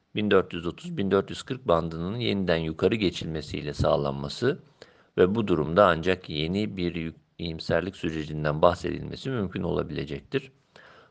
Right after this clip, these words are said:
Bu band altındaki hareketin devamı ise zayıflama ve sınırlı tepki süreci olarak görülebilir. Bin üç yüz doksan, bin üç yüz seksen beş bandı altına yaşanacak bir sarkma durumunda ise aşağı eğilimin daha da belirgin hale gelebileceğini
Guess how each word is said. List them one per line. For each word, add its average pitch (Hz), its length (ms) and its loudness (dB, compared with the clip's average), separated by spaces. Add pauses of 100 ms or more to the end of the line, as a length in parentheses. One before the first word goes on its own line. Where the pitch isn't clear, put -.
Bu 98 100 2
band 110 200 8
altındaki 87 640 0
hareketin 78 540 -4
devamı 82 420 0
ise 87 220 -6
zayıflama 98 720 0
ve 98 200 -2
sınırlı 98 500 -4
tepki - 300 -4
süreci 82 400 0
olarak 73 360 0
görülebilir. 80 580 -2 (840)
Bin 135 80 4
üç 135 160 -2
yüz 131 120 0
doksan, 127 420 4
bin 110 80 -2
üç 104 180 -6
yüz 110 160 -8
seksen 104 400 -2
beş 139 220 -4
bandı 82 260 2
altına 82 400 0
yaşanacak 82 580 -4
bir 78 100 -6
sarkma 82 580 -2 (120)
durumunda 73 440 -4
ise - 460 0
aşağı 92 320 2
eğilimin 85 580 -2
daha 87 260 0
da 82 160 2 (140)
belirgin 82 400 -4
hale 73 300 0
gelebileceğini 73 1040 -4